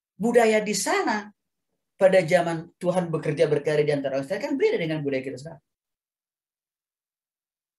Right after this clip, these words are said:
Maka salah satu contoh yang terbaik adalah kekristenan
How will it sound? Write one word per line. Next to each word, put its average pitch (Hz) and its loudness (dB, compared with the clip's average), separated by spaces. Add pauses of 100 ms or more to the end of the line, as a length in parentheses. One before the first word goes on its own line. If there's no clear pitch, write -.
(380)
Maka 262 0
salah 247 4
satu 294 0
contoh 269 4
yang 208 4
terbaik 185 0
adalah 113 -8 (2500)
kekristenan 269 2